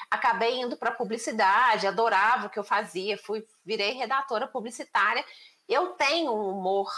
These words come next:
em mim, mas que eu não percebia. Meu pai sempre foi um cara meio sarcástico, assim, uma pessoa que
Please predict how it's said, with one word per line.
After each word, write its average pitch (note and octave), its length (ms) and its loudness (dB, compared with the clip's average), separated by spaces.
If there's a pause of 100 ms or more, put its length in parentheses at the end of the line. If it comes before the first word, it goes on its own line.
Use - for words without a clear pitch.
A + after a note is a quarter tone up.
(140)
em G3 160 -4
mim, G#3 380 -2
mas G#3+ 220 -2
que - 120 -6
eu C#4 180 0
não D4+ 420 0 (100)
percebia. A#3+ 840 -2 (320)
Meu A3 180 2
pai C4+ 280 2
sempre A#3+ 240 -4
foi - 180 -2
um G#3 60 -2
cara G#3 240 0
meio G#3 160 -2
sarcástico, F#3 840 -2
assim, G#3+ 360 -4
uma F#3 140 -4
pessoa G#3 360 -2
que A3 120 -4